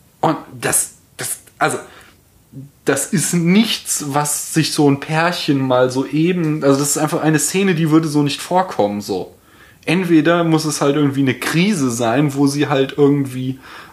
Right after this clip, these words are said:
äh, zusammenbricht und ihm halt gesteht, äh, dass sie da mal fast Suizid begangen hätte, weil, ähm, weil sie halt, äh, ja, denn da halt so fertig war und es ihm nie erzählt hat,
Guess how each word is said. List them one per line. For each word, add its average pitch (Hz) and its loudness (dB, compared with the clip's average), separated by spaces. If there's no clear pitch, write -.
äh, 131 4
zusammenbricht 170 0
und 139 0
ihm 147 0
halt 135 -2
gesteht, 165 0
äh, 143 2
dass 139 2
sie 147 -2
da 139 4
mal 139 2
fast - -4
Suizid 139 -4
begangen 151 0
hätte, 151 -2
weil, 139 2
ähm, 135 2
weil 127 4
sie 131 2
halt, 127 2
äh, 127 0
ja, 120 4
denn 131 0
da 113 2
halt 127 0
so 135 0
fertig - -6
war 180 0
und 139 2
es 127 -6
ihm 143 4
nie 147 4
erzählt 143 2
hat, 185 -2